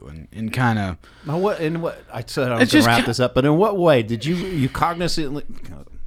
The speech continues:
Speaker 2: what? He,
Speaker 1: Cognitively.
Speaker 2: he, thank you. He speaks for a living. He uses words for
Speaker 1: Yeah.
Speaker 2: a living, and he couldn't
Speaker 1: <laughs>
Speaker 2: spit that out. Do you have a plan to come in to
Speaker 1: Yeah.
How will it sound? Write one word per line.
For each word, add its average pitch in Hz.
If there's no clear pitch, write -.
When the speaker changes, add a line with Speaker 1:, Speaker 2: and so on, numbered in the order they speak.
Speaker 2:
what? 62
He, 131
Speaker 1:
Cognitively. 131
Speaker 2:
he, 110
thank 147
you. 101
He 123
speaks 170
for 170
a 156
living. 139
He 113
uses 127
words 135
for 120
Speaker 1:
Yeah. 139
Speaker 2:
a -
living, 113
and 101
he 104
couldn't 120
Speaker 1:
<laughs> 104
Speaker 2:
spit 110
that 107
out. 98
Do 123
you 147
have 151
a 131
plan 123
to 139
come 117
in 127
to 104
Speaker 1:
Yeah. 98